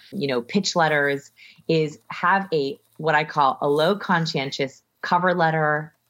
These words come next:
background overview. That's just the one page in the front or the three bullets in your email. Never give a, a low conscientious person more than three bullets.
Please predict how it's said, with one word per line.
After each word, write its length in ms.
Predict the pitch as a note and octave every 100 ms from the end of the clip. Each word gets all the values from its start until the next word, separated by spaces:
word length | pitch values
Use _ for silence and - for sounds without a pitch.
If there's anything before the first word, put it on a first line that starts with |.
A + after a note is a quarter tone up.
| D#3 -
background 720 | C#3+ D#3+ D#3+ C#3 C#3 C#3 C3+ -
overview. 600 | D3+ C#3+ B2 B2 A#2+ D#3
That's 240 | C3+ -
just 340 | - E3+ F#3 -
the 100 | G3+
one 300 | E3+ D#3 D3+
page 280 | D3+ C3+
in 40 | C3
the 80 | C3
front 460 | - C#3+ A3+ A#3 - _ _ -
or 500 | B3 F#3+ D3+ D3 E3 _ -
the 120 | D#3+ D#3+
three 400 | - E3 F3+ F3
bullets 320 | D#3+ D3 -
in 60 |
your 80 | C#3
email. 340 | A#2 A#2 - - -
Never 460 | E3+ E3+ F#3+ A3
give 200 | F#3+ F3+
a, 320 | E3 D3 C3+ -
a 220 | D3 D3
low 220 | C#3+ C#3+ C#3+
conscientious 420 | D3 C#3 C3+ -
person 320 | C#3 C3 C#3+
more 160 | C3 C3
than 120 | B2
three 160 | C3
bullets. 500 | A#2 A#2 F#3 - -